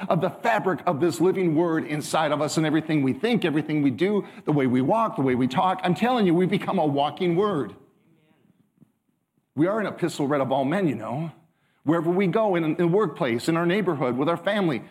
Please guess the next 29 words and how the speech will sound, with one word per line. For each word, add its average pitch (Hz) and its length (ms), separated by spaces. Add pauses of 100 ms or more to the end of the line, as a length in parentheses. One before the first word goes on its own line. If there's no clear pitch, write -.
(100)
people 170 300
are 147 80
reading 151 340
us - 140
all 120 160
the 135 60
time. 104 340 (1300)
They 147 140
know 165 160
whether 151 280
we're 113 260 (160)
authentic 117 600 (340)
or 135 80
whether 143 220
we're 147 160
just, - 280 (1120)
you - 80
know, 110 200 (640)
being 151 160
a - 20
pretender. 147 640 (1800)
So - 180
we 170 140
get, - 320
become 180 340
one 202 200
with 170 120
the 143 60
Word. 117 340